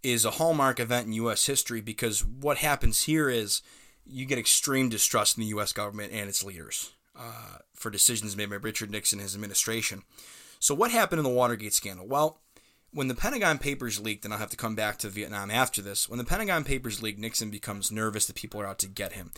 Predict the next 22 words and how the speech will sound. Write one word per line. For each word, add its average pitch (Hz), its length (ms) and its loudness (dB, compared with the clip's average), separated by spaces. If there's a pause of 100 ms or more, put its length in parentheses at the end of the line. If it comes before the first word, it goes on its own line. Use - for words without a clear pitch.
(300)
So - 140 2
going 214 180 4
into 196 80 0
the 147 120 6
nineteen 143 260 2
seventy-two 127 420 2
election, 127 420 2 (300)
you 151 80 2
know, 139 80 4
he's 147 220 2
telling 208 300 2
his 127 120 2
people, 175 260 -2
you 117 80 0
know, 117 140 0
"You 131 160 -4
gotta 156 180 4
watch 143 220 4
out 127 160 6
for 113 60 -6
these 110 180 -2
Democrats. 104 640 -6